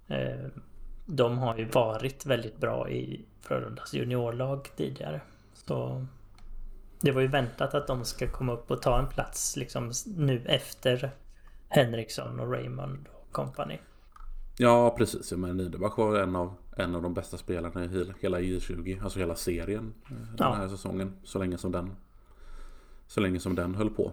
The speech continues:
Speaker 2: Men med Torgersson,
Speaker 1: Ja.
Speaker 2: han har ju aldrig spelat särskilt mycket, men, men han var ju redan förra säsongen väldigt bra, så att
Speaker 1: Ja. Ja, precis. Han var ju bättre än Niederbach innan han blev skadad. Så, ja.
Speaker 2: Eh, och han har ju också fått,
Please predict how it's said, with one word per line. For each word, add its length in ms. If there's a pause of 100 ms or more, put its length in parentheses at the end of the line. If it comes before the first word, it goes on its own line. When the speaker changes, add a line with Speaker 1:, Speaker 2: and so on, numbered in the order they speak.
(100)
Speaker 2:
Men 100
med 140
Torgersson, 360
Speaker 1:
Ja. 60
Speaker 2:
han 140
har 80
ju 80
aldrig 180
spelat 320
särskilt 280
mycket, 280
men, 340
men 160
han 120
var 60
ju 60
redan 200
förra 320
säsongen 400
väldigt 220
bra, 320
så 100
att 200
Speaker 1:
Ja. 260 (200)
Ja, 140
precis. 280
Han 140
var 80
ju 80
bättre 400
än 140
Niederbach 480
innan 420
han 140
blev 120
skadad. 500 (1080)
Så, 580 (500)
ja. 240 (1120)
Speaker 2:
Eh, 400
och 80
han 120
har 80
ju 80
också 220
fått, 360